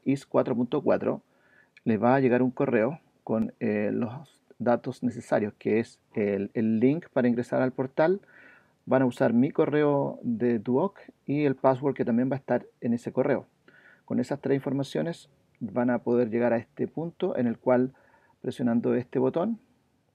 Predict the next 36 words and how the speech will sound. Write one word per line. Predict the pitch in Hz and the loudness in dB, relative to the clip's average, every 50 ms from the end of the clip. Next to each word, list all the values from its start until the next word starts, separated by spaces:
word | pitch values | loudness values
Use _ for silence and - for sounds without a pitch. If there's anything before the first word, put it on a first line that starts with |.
| _ _ _ _ _ _ _ _ _ _ _ _ _ _ _ _ _ _ _ _ _ _ _ _ - | _ _ _ _ _ _ _ _ _ _ _ _ _ _ _ _ _ _ _ _ _ _ _ _ 0
entran | 135 127 127 120 - 123 123 123 120 - | 0 2 2 2 2 2 2 2 0 0
a | 131 | 0
la | 123 120 | -2 0
página | 117 - 120 - - 117 117 | 0 -2 -2 -2 -2 -2 0
de | 110 107 | 0 0
descarga. | 104 104 - - - 101 - - - - - - | -2 -4 -6 -8 -10 -10 -8 -10 -12 -12 -8 -6
Lo | 139 117 | -4 -2
primero | 139 143 165 185 196 | 0 0 2 2 2
acá | 196 185 - 185 180 175 | 2 2 2 0 0 0
es | 170 - | -2 -4
descargar | - 143 - - 127 123 135 143 143 | -8 -4 -2 0 2 4 4 4 4
el | 147 147 147 | 4 2 0
punto | - _ _ 143 143 147 131 - 139 123 | -4 _ _ -2 -2 -2 -2 0 0 2
net | 123 135 147 147 - - | 2 2 2 0 -4 -12
Framework, | _ - - 143 127 117 113 107 127 156 180 - - _ _ _ _ _ _ _ _ _ _ _ _ | _ -6 -2 0 2 2 2 2 0 0 -2 -4 -12 _ _ _ _ _ _ _ _ _ _ _ _
que | - 117 113 | -4 -2 -2
es | 120 - - - _ _ | -2 -2 -6 -14 _ _
un, | - 123 120 120 117 117 117 113 117 - | 0 2 2 4 4 4 2 0 0 -2
un | 131 120 117 | 0 2 2
módulo | 117 113 113 113 117 110 117 110 104 | 2 2 2 2 0 0 0 -2 -2
de | 107 107 104 - | -4 -4 -4 -2
Microsoft. | 117 123 135 139 135 - 123 - - - 175 - - - - _ _ _ _ _ _ _ _ _ | 0 0 2 0 0 -2 -6 -8 -8 -8 -10 -10 -12 -20 -20 _ _ _ _ _ _ _ _ _
Mm, | 233 214 135 110 - - - - | -12 -10 -8 -8 -8 -10 -14 -16
usted | - 110 - - 123 117 107 110 104 - - _ | -16 -16 -8 -4 -2 -2 -2 -2 -4 -6 -8 _
pincha | - 120 120 120 - - 139 | -2 -2 -2 -2 -2 -2 -2
ahí, | 139 156 170 202 - - _ _ _ _ - - - - _ _ _ | 0 0 -2 -4 -6 -8 _ _ _ _ -20 -20 -20 -20 _ _ _
lo | - 113 | -8 -2
lleva | 107 113 117 117 117 | 0 2 2 2 0
a | - - 120 | 0 -2 -2
la | 113 113 | -2 -2
página | - 135 135 - - 156 143 135 135 | -2 -2 -4 -4 -4 -4 -2 -2 -2
de | 131 | -2
descarga | 131 123 - - 156 151 160 143 156 151 | -4 -6 -4 -2 -2 -2 0 0 -2 -2
de | 147 151 151 | -2 -2 -4
Microsoft | 147 151 156 156 - - - - - 196 - - _ - | -2 -2 -4 -4 -4 -8 -8 -8 -10 -10 -10 -14 _ -8
y | 185 180 185 - 202 | -6 -6 -4 -6 -8